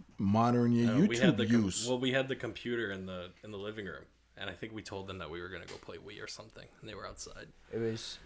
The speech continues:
Speaker 3: it was,
Speaker 2: And, uh,
Speaker 3: uh,
Speaker 2: we went over at the, to the computer. It was on
Speaker 3: Super,
Speaker 2: Hobson.
Speaker 3: Super Mario Galaxy.
Speaker 2: Yeah.
Speaker 3: Wow. I hated Super Mario Galaxy 'cause I never understood it.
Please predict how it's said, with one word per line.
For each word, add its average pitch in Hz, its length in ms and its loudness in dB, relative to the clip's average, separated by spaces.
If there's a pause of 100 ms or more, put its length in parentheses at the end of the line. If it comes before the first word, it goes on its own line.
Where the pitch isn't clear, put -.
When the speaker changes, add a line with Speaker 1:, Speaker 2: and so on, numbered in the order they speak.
Speaker 3:
it 127 100 0
was, 120 400 -4
Speaker 2:
And, 101 180 -4
uh, 120 40 0
Speaker 3:
uh, 123 320 2
Speaker 2:
we 110 140 -4
went 101 160 -2
over 98 200 -2
at 95 140 -6
the, - 80 -14
to 107 180 -4
the 98 80 -4
computer. 98 320 -4
It 101 40 0
was 104 120 0
on 113 60 4
Speaker 3:
Super, 101 120 2
Speaker 2:
Hobson. - 380 4
Speaker 3:
Super 160 340 0
Mario 151 320 4
Galaxy. 147 600 2 (180)
Speaker 2:
Yeah. 98 180 0 (560)
Speaker 3:
Wow. - 100 -8 (1700)
I 117 60 -8
hated 135 320 -4
Super 120 240 -8
Mario 107 180 -8
Galaxy 104 460 -10
'cause - 160 -14
I 104 100 -6
never 110 220 -8
understood 101 500 -12
it. - 80 -14